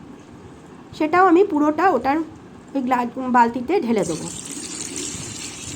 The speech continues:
এবার নেব আমি কলার খোসা জলটা। কলার খোসার জল কখনো আপনারা ডাইরেক্ট কিন্তু গাছে দেবেনও না, স্প্রেও করবেন না। সব সময় ওটার সাথে এক গ্লাস হলে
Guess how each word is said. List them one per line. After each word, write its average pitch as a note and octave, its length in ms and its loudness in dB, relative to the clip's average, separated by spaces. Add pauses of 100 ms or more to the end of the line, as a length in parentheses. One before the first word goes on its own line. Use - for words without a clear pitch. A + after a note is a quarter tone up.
(840)
এবার F4+ 280 6
নেব D#4+ 140 4 (160)
আমি C#4 180 4 (760)
কলার D4+ 360 6 (840)
খোসা D4+ 300 2 (340)
জলটা। F3 400 0 (480)
কলার E4 320 4
খোসার G4+ 340 2 (100)
জল C#4 240 2
কখনো D4+ 360 4
আপনারা C#4 400 2 (140)
ডাইরেক্ট A#3 440 2
কিন্তু C#4 260 -2
গাছে A#3 340 -2 (100)
দেবেনও C4 420 2
না, F#4 140 2
স্প্রেও A#3+ 380 2 (100)
করবেন E3+ 320 -2
না। F3+ 60 -8 (380)
সব F4+ 180 6 (100)
সময় F4+ 340 4
ওটার D4+ 280 0
সাথে C#4+ 200 -2 (200)
এক C4+ 140 0
গ্লাস F#4 200 2 (100)
হলে C4 160 2